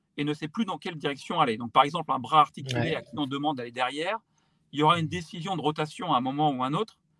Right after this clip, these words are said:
Speaker 1: qu'il faudra prendre et le robot n'est pas capable de la prendre. Il est bloqué.
Speaker 2: Mmh.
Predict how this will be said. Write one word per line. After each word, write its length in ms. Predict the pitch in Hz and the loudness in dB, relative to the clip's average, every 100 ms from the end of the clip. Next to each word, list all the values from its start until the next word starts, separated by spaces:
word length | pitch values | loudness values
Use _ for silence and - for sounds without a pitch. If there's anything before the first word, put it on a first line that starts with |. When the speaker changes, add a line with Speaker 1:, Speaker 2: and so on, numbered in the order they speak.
| _ _ _ | _ _ _
Speaker 1:
qu'il 140 | - 139 | -10 -6
faudra 340 | 175 147 147 | 0 4 4
prendre 320 | - 190 226 | 6 4 4
et 40 | 127 | -2
le 80 | 120 | 0
robot 240 | 156 247 | 0 0
n'est 100 | 147 | -2
pas 140 | 170 | -2
capable 280 | 160 151 160 | -4 -4 -4
de 80 | 147 | -2
la 100 | 135 | -4
prendre. 280 | - - - _ _ _ - | -6 -12 -12 _ _ _ -4
Il 140 | 135 | -2
est 40 | 120 | 2
bloqué. 440 | 143 143 131 117 | 4 4 4 2
Speaker 2:
Mmh. 280 | 104 95 | 0 -4